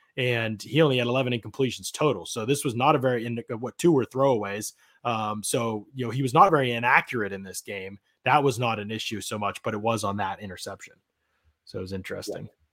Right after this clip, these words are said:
Speaker 2: for sure.
Speaker 1: Sometimes when it rains, it storms, <laughs> like, or when it rains, it pours. Uh, here's Brady from empty then on the next drive. I'll let you talk about what you saw maybe on this play here. This was the one, um, I think, where he goes to,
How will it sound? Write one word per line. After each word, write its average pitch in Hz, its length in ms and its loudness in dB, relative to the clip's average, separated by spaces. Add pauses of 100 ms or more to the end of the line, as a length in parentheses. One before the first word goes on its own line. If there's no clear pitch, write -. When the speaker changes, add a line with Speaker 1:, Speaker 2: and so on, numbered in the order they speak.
(160)
Speaker 2:
for 113 100 -2
sure. - 160 -6
Speaker 1:
Sometimes 143 400 6
when 123 100 6
it 113 40 4
rains, 113 320 4
it 90 100 -4
storms, 98 400 -2 (140)
<laughs> - 120 2
like, - 300 2 (500)
or 180 120 12
when 139 80 6
it 135 180 4
rains, 143 140 6
it 123 100 2
pours. 123 380 -4 (320)
Uh, 135 140 10
here's 170 200 12
Brady 156 320 8
from 139 240 8
empty 127 420 2
then 107 200 -4
on 113 80 -4
the 113 80 -4
next 113 220 -4
drive. 110 220 0
I'll 127 120 2
let 131 140 4
you 123 100 0
talk 127 240 0
about 120 160 0
what 110 120 -4
you 110 120 -4
saw 117 200 -2
maybe 110 360 -4 (280)
on 110 200 -4
this 117 180 0
play 101 240 -4
here. 107 180 -4
This 107 220 -6
was 101 180 -6
the 104 100 -6
one, 104 380 -4
um, 98 440 -8 (720)
I 113 60 -4
think, 117 160 -2
where 98 80 -4
he 107 100 0
goes 101 320 0 (120)
to, 107 120 -6